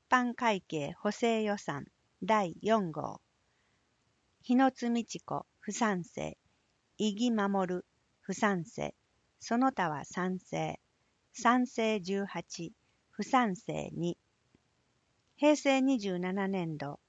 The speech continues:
笠岡市一般会計歳入歳出決算ほか、十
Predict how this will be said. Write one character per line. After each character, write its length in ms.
笠 360
岡 220
市 260
一 120
般 220
会 360
計 280
歳 400
入 420
歳 340
出 480
決 140
算 380
ほ 180
か、 240
十 180